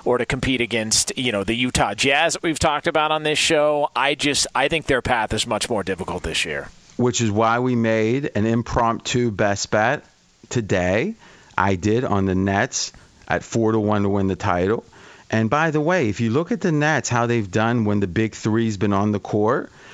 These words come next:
Speaker 2: except for the first game, it took a game to get, you know, they lost the first. They have had five games with the big three on the court for the Nets, five and oh straight up in those games. They beat the Heat twice. Oh, the finals participant last year. The Hawks,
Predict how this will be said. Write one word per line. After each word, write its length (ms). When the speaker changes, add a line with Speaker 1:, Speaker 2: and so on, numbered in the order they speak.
Speaker 2:
except 380
for 100
the 80
first 340
game, 320
it 80
took 160
a 60
game 300
to 60
get, 200
you 80
know, 100
they 120
lost 260
the 80
first. 320
They 320
have 180
had 180
five 360
games 540
with 240
the 140
big 200
three 460
on 160
the 60
court 300
for 80
the 120
Nets, 440
five 420
and 80
oh 100
straight 360
up 180
in 60
those 180
games. 380
They 100
beat 220
the 80
Heat 320
twice. 580
Oh, 440
the 140
finals 500
participant 560
last 280
year. 220
The 100
Hawks, 460